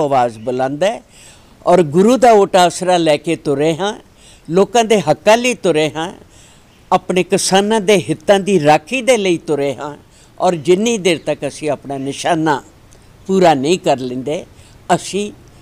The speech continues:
ਇਸ ਰੋਸ ਪ੍ਰਦਰਸ਼ਨ ਵਿੱਚ ਸ਼ਾਮਲ ਹਾਂ ਔਰ ਕੇਂਦਰ ਸਰਕਾਰ ਨੂੰ ਮਜਬੂਰ ਕਰਾਂਗੇ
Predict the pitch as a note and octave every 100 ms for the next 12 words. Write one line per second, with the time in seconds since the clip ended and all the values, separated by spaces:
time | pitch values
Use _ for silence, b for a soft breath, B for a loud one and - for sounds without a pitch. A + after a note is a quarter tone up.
0 | - D#3+ D3 - B2+ C3+ D3 - B2+ G#2+
1 | - - B2+ C#3 A#2+ C3+ - F3 F3 G#3
2 | G3+ - - B B - G3 - A3 A3
3 | A#3+ - F#3+ - E3 E3 F#3 E3+ D#3 D#3
4 | G#3 B3+ - F#3+ C#3+ G#2+ - -